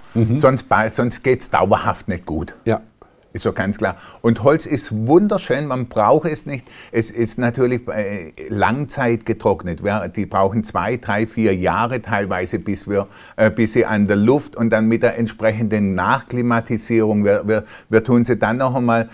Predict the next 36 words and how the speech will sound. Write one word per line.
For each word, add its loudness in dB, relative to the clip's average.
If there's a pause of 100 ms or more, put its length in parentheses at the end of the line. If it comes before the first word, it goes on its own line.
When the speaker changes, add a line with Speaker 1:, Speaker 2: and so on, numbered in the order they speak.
(140)
Speaker 2:
also 0
wir 4
tun 0
sie 0
ein, -2
zwei, 0
drei 0
Jahre 2
an 2
der 4
Luft 4
trocknen 2
und 0
dann 0
kommt 0
es -2
noch 0
mal 0
ein 2
oder 0
zwei 2
Monate 2
in 0
eine -2
Klimatisierungskammer 0
hinein 0
bei 2
Speaker 1:
Mhm. -12
Speaker 2:
dreißig, 2
fünfunddreißig, -2
vierzig -4
Grad, 0 (380)
damit 2
wir 0
eine 2
Verbau-, 4